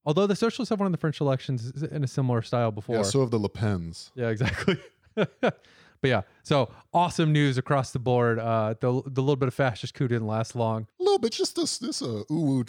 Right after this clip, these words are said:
Speaker 2: small fascist coup.
Speaker 1: <laughs>
Speaker 2: I do like that Camacho cried.
Speaker 1: Yes, that was incredible.
Speaker 2: That, you don't get that very often.
Speaker 1: And that the A P night of was still running a, like,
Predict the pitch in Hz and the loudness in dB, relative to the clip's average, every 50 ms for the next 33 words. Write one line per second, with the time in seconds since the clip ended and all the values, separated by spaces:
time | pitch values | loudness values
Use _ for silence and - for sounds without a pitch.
0 | 143 117 - - - 131 127 143 151 - - - 95 90 - - - 131 - - | -4 -6 -4 -4 -2 0 0 0 0 0 -2 -4 -2 -2 -2 -2 -2 -2 0 0
1 | 180 139 - 139 160 165 - - - 254 233 - - _ _ _ _ - 127 139 | 0 2 2 4 4 4 2 2 0 0 0 -2 -4 _ _ _ _ -2 0 2
2 | 156 160 147 139 131 - - 120 113 - - 110 101 101 98 101 - - 98 90 | 2 4 4 2 2 0 0 -2 -2 -2 -2 -2 0 0 0 -2 -2 -4 -6 -6
3 | - - 95 90 87 87 85 80 - _ - 123 113 101 - - - - - - | -6 -6 -4 -4 -2 -4 -6 -8 -12 _ -2 -2 0 0 -2 -8 -12 -14 -14 -18
4 | _ _ _ _ - 127 131 123 117 104 110 101 - 117 107 104 101 104 101 104 | _ _ _ _ 0 0 0 2 0 -2 -4 -2 -2 -2 -2 0 -2 -4 -4 0
5 | 101 104 104 101 104 107 117 113 - 113 104 - 101 92 85 85 87 85 82 85 | 0 0 2 2 2 4 2 2 2 0 -2 -2 -2 -4 -4 -4 -4 -4 -2 0
6 | 113 151 147 143 143 139 - 139 131 113 131 135 127 120 - - 131 127 123 117 | 0 2 2 2 2 0 0 0 0 2 2 0 0 -2 -2 -2 -2 0 0 0
7 | 117 113 113 110 113 113 110 104 113 107 - - - 127 117 113 110 110 110 110 | 0 0 2 2 0 0 0 -2 -4 -8 -6 -4 -2 0 0 2 0 0 0 0
8 | 113 113 107 104 98 98 98 107 104 - | -2 -4 -4 -4 -4 -4 -6 -6 -8 -12